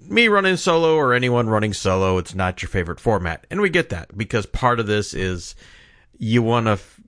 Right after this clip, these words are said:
you want this to feel like you're sitting around a table in a conversation, right? And with someone just talking to you, it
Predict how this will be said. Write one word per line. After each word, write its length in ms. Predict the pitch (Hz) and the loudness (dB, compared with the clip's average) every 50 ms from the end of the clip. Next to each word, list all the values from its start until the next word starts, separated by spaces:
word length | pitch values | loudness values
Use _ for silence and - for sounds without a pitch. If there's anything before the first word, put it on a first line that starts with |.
| _ | _
you 220 | - 123 123 139 151 | -10 -2 0 2 4
want 160 | 156 156 127 | 4 2 0
this 160 | 135 143 - | 0 -4 -4
to 80 | - 120 | -4 -4
feel 200 | - 143 123 110 | 0 2 2 2
like 200 | 107 107 - - | 2 -2 -2 -4
you're 60 | 101 | -6
sitting 260 | - - 117 - - | -2 0 -2 0 0
around 220 | 104 104 95 92 90 | 0 0 0 0 -2
a 20 | |
table 340 | - - 101 92 87 90 92 | -4 -2 -2 -2 -2 -4 -6
in 60 | 87 | -6
a 60 | 87 | -6
conversation, 760 | 85 95 85 80 78 78 76 - - 90 71 65 - - - 82 | -6 -6 -8 -8 -8 -10 -12 -10 -10 -10 -10 -10 -12 -12 -8 -2
right? 260 | 92 110 117 113 110 | 0 2 4 4 4
And 180 | 104 98 92 92 | 2 0 0 -2
with 140 | 92 90 - | -4 -4 -4
someone 340 | - 113 98 90 92 90 85 | -4 -6 -4 -4 -6 -8 -8
just 180 | 87 85 - | -10 -10 -6
talking 280 | 113 98 101 - - 95 | -4 -4 -4 -4 -8 -8
to 80 | 92 | -4
you, 140 | 98 101 101 | -4 -4 -4
it 160 | 98 - - | -4 -8 -18